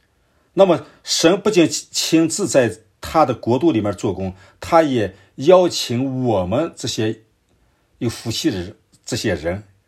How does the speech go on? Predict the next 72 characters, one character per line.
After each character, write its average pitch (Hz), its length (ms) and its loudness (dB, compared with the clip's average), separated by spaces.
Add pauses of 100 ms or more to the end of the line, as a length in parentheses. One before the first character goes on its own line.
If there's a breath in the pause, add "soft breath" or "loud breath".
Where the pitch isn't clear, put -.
跟， 104 200 -10 (200)
跟 123 140 -6
神 - 240 -8
一 175 120 -8
同 - 240 -14
来 - 80 -14
做 - 200 -16
工。 - 140 -20 (260)
这 - 120 -10
是 180 120 -6
我 151 60 -4
们， 120 100 -12 (560 soft breath)
神 196 140 -4
给 180 100 0
我 156 80 0
们 139 100 -4
非 190 260 -2
常 - 180 -6
大 90 120 -6
的 - 100 -12
恩 95 140 -14
典。 - 140 -20 (560 soft breath)
所 202 140 4
以 208 40 4
我 185 80 4
们， 151 120 -4
我 131 140 0
们 127 80 -2
服 127 200 -10
侍 - 140 -4
神 101 180 -6
是 95 160 -8 (260 loud breath)
非 - 220 -8
常 117 140 -6
的 101 80 -4
欢 127 240 -8
天 131 160 -10
喜 - 280 -10
地 117 140 -10
的， 90 80 -10
我 90 80 -10
们 95 80 -12
得 104 100 -16
带 113 140 -10
着 107 120 -12
喜 - 240 -10
乐 - 120 -12
的 90 80 -16
心。 - 240 -14 (840)
所 - 140 -6
以 151 60 -6
我 151 60 -4
们 147 100 -4
越 185 140 2
服 - 180 -8
侍 127 140 -8
神， 110 340 -8
心 120 220 -6
里 113 40 -6
面 98 120 -8
越 120 120 -6
喜 - 200 -14
乐。 - 100 -20 (420 soft breath)
如 170 120 4
果 196 80 8
我 165 60 4
们 - 80 -8
服 160 80 -6
侍 165 100 -4
到 160 160 4
一 131 120 -2
个， 123 60 -4